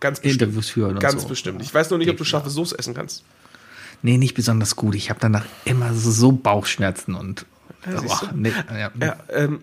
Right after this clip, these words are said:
Speaker 1: an, meine andere Frage, äh, Wetter wird jetzt ja auch wieder bald gut. Du hast jetzt bald Urlaub, ne? Also, äh, demnächst ist
Speaker 2: Mhm.
Speaker 1: wieder eine kleine Pause, Leute. Sebi wird nämlich im
Speaker 2: Mhm.
Speaker 1: Urlaub sein. Ähm,
Speaker 2: Mhm.
Speaker 1: wenn du wieder da bist, machen wir dann diesen, machen wir dann diesen, diesen Spaziergang?
Speaker 2: Müssten wir mal machen.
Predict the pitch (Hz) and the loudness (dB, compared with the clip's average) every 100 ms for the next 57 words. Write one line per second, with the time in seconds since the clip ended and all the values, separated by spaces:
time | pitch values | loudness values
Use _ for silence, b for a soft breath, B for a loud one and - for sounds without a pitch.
0 | - 196 294 - 226 208 262 - 185 147 | 2 2 2 0 2 2 0 0 0 0
1 | - 131 151 127 - 139 143 214 302 247 | -2 0 0 0 -4 -6 -2 0 0 0
2 | 175 170 135 123 131 123 - - 131 139 | -2 2 2 2 0 -2 -2 -6 -8 -2
3 | 160 185 - 175 - 202 220 277 277 - | -2 -2 2 2 2 0 0 2 -4 -2
4 | 196 226 156 156 113 156 151 170 160 113 | 0 2 0 0 -4 -2 0 0 0 0
5 | 110 123 180 160 151 143 - 190 123 107 | 0 2 2 2 0 0 0 0 0 -4
6 | 110 196 156 123 120 - 131 113 107 160 | -4 -6 -6 -8 -10 -12 -10 -4 2 4
7 | 117 - 131 196 B B B 165 135 147 | 4 2 0 -2 B B B -2 2 2
8 | 147 156 254 226 208 208 202 - 143 208 | 4 2 2 2 4 4 2 -2 -2 2
9 | 262 254 202 214 202 - - 214 220 190 | 2 2 0 -6 -6 -8 -8 -4 -4 -4
10 | 180 165 - - B B B B _ - | -4 -6 -6 -18 B B B B _ -10
11 | 165 156 - 131 - 175 370 349 339 _ | -4 -2 -2 -4 4 4 6 0 -4 _
12 | _ b b b _ _ _ _ B B | _ b b b _ _ _ _ B B
13 | - 147 226 - 226 175 175 160 202 - | 0 2 2 0 0 2 4 2 -2 -6
14 | - | -14